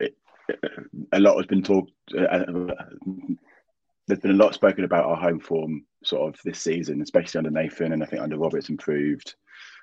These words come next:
Um, I, I think we definitely have a better side at home now, and, and we're starting to get results and sort of putting in performances as well. Um, but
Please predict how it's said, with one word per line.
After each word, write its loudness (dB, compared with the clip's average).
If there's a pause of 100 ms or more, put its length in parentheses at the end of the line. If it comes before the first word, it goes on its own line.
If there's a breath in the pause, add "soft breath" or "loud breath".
(140 loud breath)
Um, 2 (600)
I, 0
I -8
think -2
we -4
definitely -4
have -6
a -20
better -2
side 0
at -2
home 0
now, 0 (200)
and, -6 (120)
and -4
we're -8
starting 0
to -12
get -2
results 0
and -4
sort -4
of -20
putting -2
in -4
performances -6
as -10
well. 0 (580 soft breath)
Um, 4 (760)
but 4